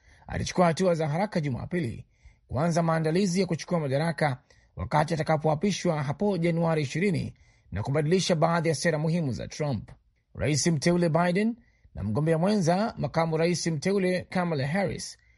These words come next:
walizindua tovuti yao ya maandalizi ya kuchukua madaraka, wakisema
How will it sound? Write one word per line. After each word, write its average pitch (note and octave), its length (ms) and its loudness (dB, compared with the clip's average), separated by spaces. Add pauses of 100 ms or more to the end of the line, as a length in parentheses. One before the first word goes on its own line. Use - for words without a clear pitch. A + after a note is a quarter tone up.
(200)
walizindua F3+ 800 2
tovuti D#3 420 -2
yao F#3 220 2
ya E3 120 2
maandalizi D3+ 580 -2
ya F3 60 2
kuchukua D3 300 -6
madaraka, C3+ 600 -4 (420)
wakisema D3+ 560 0